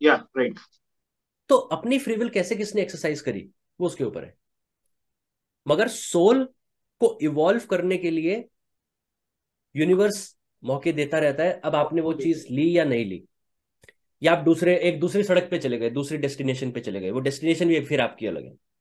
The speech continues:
Speaker 2: दूसरे सिटी में
Speaker 1: हम्म।
Speaker 2: पहुंच जाओगे, दूसरी कंट्री में पहुंच जाओगे, तो आपका फ्यूचर चेंज हो गया।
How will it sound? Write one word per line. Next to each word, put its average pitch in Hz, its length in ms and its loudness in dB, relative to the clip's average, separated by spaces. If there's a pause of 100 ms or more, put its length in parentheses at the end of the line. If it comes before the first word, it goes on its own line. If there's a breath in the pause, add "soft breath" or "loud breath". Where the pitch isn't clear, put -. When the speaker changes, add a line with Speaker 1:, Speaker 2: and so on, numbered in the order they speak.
(100)
Speaker 2:
दूसरे 131 280 -2
सिटी 135 260 -2
में 143 80 0
Speaker 1:
हम्म। - 60 -4
Speaker 2:
पहुंच 117 140 -2
जाओगे, 123 240 -2
दूसरी 131 220 -4
कंट्री 113 260 -4
में 101 100 -6
पहुंच 90 160 -6
जाओगे, 65 240 -14 (540)
तो 175 60 6
आपका 175 160 2
फ्यूचर 131 260 -2
चेंज 95 180 -8
हो 82 80 -8
गया। 69 140 -16